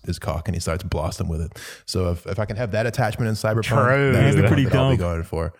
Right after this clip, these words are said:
Speaker 3: A single shot, a single shot, like, twelve gauge, just fucking load it up through the shaft and then just cock it,
Speaker 1: Mm-hmm.
Speaker 3: like, and then just fucking
Speaker 1: Yeah, like, twelve, twelve gauge, man.
Speaker 3: That'd be
Speaker 1: That's,
Speaker 3: pretty fucking
Speaker 1: that's even
Speaker 3: cool. You need the
Speaker 1: Even more
Speaker 3: power,
Speaker 1: impressive.
Speaker 3: dude. You need the power. You want it, you
Speaker 1: That's
Speaker 3: want it to
Speaker 1: right.
Speaker 3: be a big bang. You want to be a lot of puff and smoke.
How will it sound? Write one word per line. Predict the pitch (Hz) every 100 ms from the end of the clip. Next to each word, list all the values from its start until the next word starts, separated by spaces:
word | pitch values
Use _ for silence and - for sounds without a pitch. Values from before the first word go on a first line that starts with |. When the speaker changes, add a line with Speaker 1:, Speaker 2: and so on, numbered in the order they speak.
| - - - -
Speaker 3:
A | 139
single | - 147 147
shot, | 135 151 143 147 151
a | 135
single | - 147
shot, | 139 151 131 135
like, | 135 117
twelve | - 127 127
gauge, | 131 131 139
just | 135 123
fucking | 131 123
load | 120 127
it | 131
up | 123 131
through | 139
the | 123
shaft | - 123 120 131 135
and | 120
then | 113
just | 110
cock | - 113 117 107
it, | 92
Speaker 1:
Mm-hmm. | 101 127
Speaker 3:
like, | 127 113 - _ - - - _ _ _ _
and | 135
then | 127
just | 120
fucking | 143 117
Speaker 1:
Yeah, | 120
like, | 117 90 -
twelve, | - 101 - - - - - _
twelve | - 101 120
gauge, | 87 82 82
man. | 95 92
Speaker 3:
That'd | 90
be |
Speaker 1:
That's, | 131
Speaker 3:
pretty | 127 123
fucking | - 117
Speaker 1:
that's | 107
even | 98
Speaker 3:
cool. | 90 90 135 - - -
You | 185
need | 269
the | 311
Speaker 1:
Even | 85
more | 180
Speaker 3:
power, | 214
Speaker 1:
impressive. | 196 123 104
Speaker 3:
dude. | 123
You | 147
need | 160
the | 165
power. | 123 127 143 127 143 123 _ _ _ _ -
You | 131
want | 156 185
it, |
you | 170 139
Speaker 1:
That's | 135
Speaker 3:
want | 165
it | 160
to |
Speaker 1:
right. | 127
Speaker 3:
be | 139
a |
big | 113 127 110
bang. | 120 123 98 120
You | 120
want | 135
to |
be | 131
a | 131
lot | 131
of | 117
puff | - 135
and | 123 107
smoke. | - 123 107